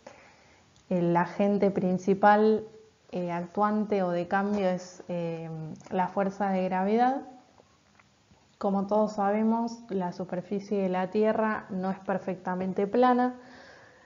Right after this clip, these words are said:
eh, presenta gran cantidad de, mm, laderas,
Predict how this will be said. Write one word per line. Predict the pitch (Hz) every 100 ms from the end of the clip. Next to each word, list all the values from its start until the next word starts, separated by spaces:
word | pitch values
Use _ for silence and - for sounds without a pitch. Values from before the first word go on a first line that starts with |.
| _ _
eh, | - 185 170 165 165
presenta | 170 180 180 202 202 190
gran | 196 196
cantidad | 196 190 180 185 190 196
de, | 196 - - 185 175 170 165 160 160
mm, | 160 151 151 170 - _ _ - - - - _ -
laderas, | 196 190 208 226 233 240 233